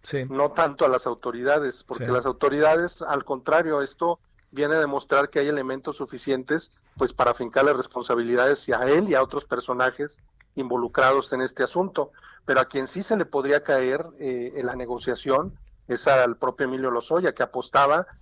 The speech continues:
Speaker 2: a que él iba a aportar y a revelar cosas que lo iban a dejar, eh, pues, con una pena mínima, incluso algunos dicen que hasta con la libertad.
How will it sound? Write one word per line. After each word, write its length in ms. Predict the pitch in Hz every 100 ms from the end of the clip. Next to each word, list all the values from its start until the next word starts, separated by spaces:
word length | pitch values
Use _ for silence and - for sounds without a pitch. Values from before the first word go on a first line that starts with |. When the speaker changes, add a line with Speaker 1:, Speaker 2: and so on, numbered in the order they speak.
| _
Speaker 2:
a 120 | - 120
que 100 | -
él 60 | 147
iba 120 | 143
a 40 |
aportar 480 | 147 123 - 135 147
y 80 | 135
a 60 |
revelar 420 | 120 117 120 131 -
cosas 400 | 135 127 147 -
que 120 | 123
lo 80 | 123
iban 160 | 131
a 60 | 120
dejar, 400 | 120 135 131 139 _ _ - _
eh, 180 | 127 120
pues, 160 | - -
con 160 | 127
una 140 | 143 156
pena 200 | 143 143
mínima, 320 | 135 156 151
incluso 400 | 123 131 131 170
algunos 320 | 135 139 147
dicen 260 | 123 139 143
que 100 | 113
hasta 200 | - 120
con 180 | - 110
la 80 |
libertad. 540 | 113 117 113 - 185